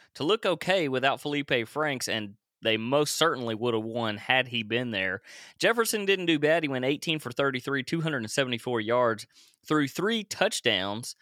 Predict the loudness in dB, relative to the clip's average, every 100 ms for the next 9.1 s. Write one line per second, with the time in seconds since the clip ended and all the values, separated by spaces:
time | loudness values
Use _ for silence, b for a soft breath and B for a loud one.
0 | B B B B -2 0 0 2 2 4
1 | 2 2 0 -2 0 0 0 0 -2 -2
2 | -2 0 2 0 0 2 2 0 0 0
3 | -4 -2 2 2 2 -2 -4 -10 _ 0
4 | 2 2 0 -2 0 2 0 0 -2 -4
5 | -2 -6 -6 -14 _ _ _ _ _ _
6 | _ -2 2 2 2 0 0 -4 -2 0
7 | -2 -2 -2 -2 -4 -10 -10 -8 -6 -4
8 | -4 -4 -4 -2 -2 -2 -2 -2 -2 -2
9 | -4